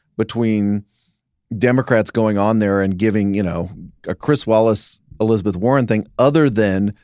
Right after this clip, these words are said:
the fact that that's just kind of a, barely a blip, and a debate,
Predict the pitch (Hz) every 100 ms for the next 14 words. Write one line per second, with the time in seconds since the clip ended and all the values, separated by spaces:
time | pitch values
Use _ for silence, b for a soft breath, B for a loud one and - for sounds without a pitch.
0 | - 113 - 117 107 110 101 - _ _
1 | 110 117 - 117 - - 104 104 95 92
2 | 87 - - 104 101 95 87 82 107 123
3 | 95 _ _ b b - 110 107 90 104
4 | 90 123 160 - -